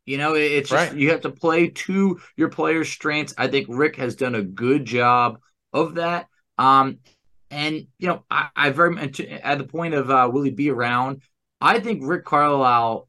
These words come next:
Speaker 1: being in his third stint in Indiana, he still has, I believe, at least two seasons left on his contract after this year.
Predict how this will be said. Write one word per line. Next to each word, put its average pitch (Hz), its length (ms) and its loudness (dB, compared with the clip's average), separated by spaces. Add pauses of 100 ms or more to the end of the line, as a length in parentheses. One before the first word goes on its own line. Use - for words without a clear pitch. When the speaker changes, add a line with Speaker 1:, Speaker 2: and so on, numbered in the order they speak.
Speaker 1:
being 135 240 -6
in 123 60 -8
his 107 320 -12
third 147 280 0
stint 135 380 -8
in 127 80 -4
Indiana, 107 560 -6 (300)
he 104 80 -8
still 170 260 -2
has, 151 240 2
I 127 60 0
believe, 120 280 -2
at 120 60 -10
least 123 240 -6
two 175 220 -4
seasons 135 500 -8
left 117 200 -6
on 107 60 -4
his 101 120 -10
contract 98 520 -8 (280)
after 110 220 -8
this 110 200 -6
year. 104 220 -6